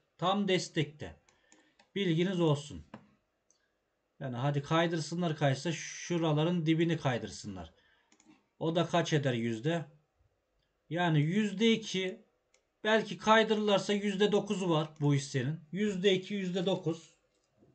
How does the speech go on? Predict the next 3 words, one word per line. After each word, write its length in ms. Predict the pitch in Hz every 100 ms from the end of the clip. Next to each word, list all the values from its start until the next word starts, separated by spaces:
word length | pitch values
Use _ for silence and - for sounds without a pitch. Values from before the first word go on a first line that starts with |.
| _ _ _ _ _ _ _ _ -
Hemen 400 | 202 208 180 185
notumuza 500 | 185 180 160 143 151
alalım. 480 | 175 156 131 156